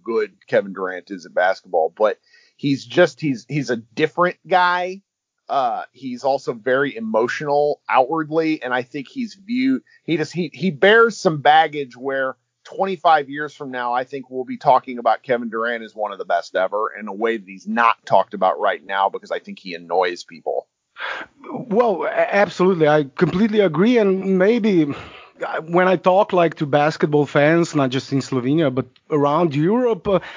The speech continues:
Speaker 2: I, I get the perception that K D might be, not, not might be, I, I think I can say that K D is more popular than LeBron, at least in Europe. Uh, ma-, as a basketball player, uh, uh, in a way, I have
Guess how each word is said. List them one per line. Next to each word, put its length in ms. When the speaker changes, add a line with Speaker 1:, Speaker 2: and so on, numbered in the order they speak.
Speaker 2:
I, 200
I 80
get 200
the 60
perception 1300
that 420
K 260
D 220
might 500
be, 180
not, 220
not 220
might 320
be, 140
I, 200
I 60
think 260
I 80
can 160
say 200
that 180
K 160
D 100
is 160
more 260
popular 640
than 460
LeBron, 460
at 120
least 280
in 100
Europe. 340
Uh, 320
ma-, 140
as 360
a 60
basketball 640
player, 640
uh, 220
uh, 220
in 200
a 60
way, 380
I 260
have 320